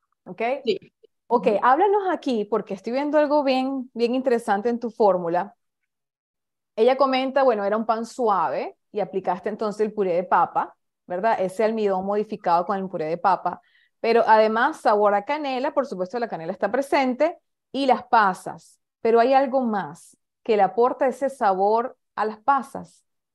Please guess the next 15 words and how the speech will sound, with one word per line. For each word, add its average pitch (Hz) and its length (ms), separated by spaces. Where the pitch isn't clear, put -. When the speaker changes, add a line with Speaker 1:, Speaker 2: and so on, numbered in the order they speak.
Speaker 2:
Era 269 260
como 320 260
para 247 320
potenciar 233 560
un 269 120
poco 262 240
más 254 140
las 254 180
pasas, 254 400
le 254 80
agregué 208 640
un 220 140
puré 220 220
de 220 100
ciruela, 190 720